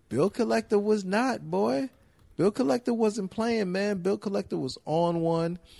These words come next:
Bill Collector came out there doing the unorthodox style, mad punches. Like, the people were loving it, and I was very happy for Bill, man. As a guy who's,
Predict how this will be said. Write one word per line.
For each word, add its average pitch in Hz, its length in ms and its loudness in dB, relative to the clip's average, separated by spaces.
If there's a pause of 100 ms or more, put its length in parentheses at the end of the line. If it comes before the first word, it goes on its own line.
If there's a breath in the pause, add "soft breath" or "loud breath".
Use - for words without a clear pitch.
(520 loud breath)
Bill 156 160 4
Collector 160 600 0
came 151 420 -4
out 131 300 -4
there 123 420 0 (640 soft breath)
doing 135 320 4
the 117 220 -6
unorthodox 131 840 -2
style, 131 600 0
mad 156 800 0
punches. 131 760 -2 (420 soft breath)
Like, 135 180 2
the 139 80 2
people 185 360 4
were 113 120 4
loving 127 420 4
it, 123 200 0
and 135 220 -2
I 160 160 2
was 170 180 4
very 113 340 2
happy 104 320 0
for 95 160 -8
Bill, 95 300 -4
man. 92 240 -8
As 104 140 -6
a 107 40 -4
guy 127 360 2
who's, 107 500 -4